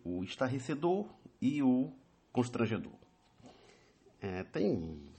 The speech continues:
vários despropósitos, um tanto de absurdos, mas acho que nada é tão chocante quanto o momento em que ele acusa índios e caboclos de serem responsáveis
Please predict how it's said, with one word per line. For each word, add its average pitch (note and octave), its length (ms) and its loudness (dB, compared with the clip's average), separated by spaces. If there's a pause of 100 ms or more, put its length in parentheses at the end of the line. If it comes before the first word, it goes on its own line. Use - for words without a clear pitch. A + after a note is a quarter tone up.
(120)
vários F2 1040 0
despropósitos, B2+ 1120 0 (680)
um G2+ 100 0
tanto - 580 0
de E2+ 120 -4
absurdos, B2+ 800 -2 (420)
mas C#3 160 2
acho C#3+ 200 2
que C3+ 80 0
nada B2+ 260 8
é A2+ 40 4
tão A#2 200 4
chocante A2 560 4
quanto G#2+ 280 0
o A2+ 40 8
momento F#2+ 400 6
em F#2 80 2
que - 160 -6
ele F#2 640 0
acusa G#2 640 4 (1120)
índios A2+ 440 4
e F#2+ 40 -4
caboclos F2 680 -2
de G#2+ 120 0
serem F2 260 -2
responsáveis F#2+ 880 0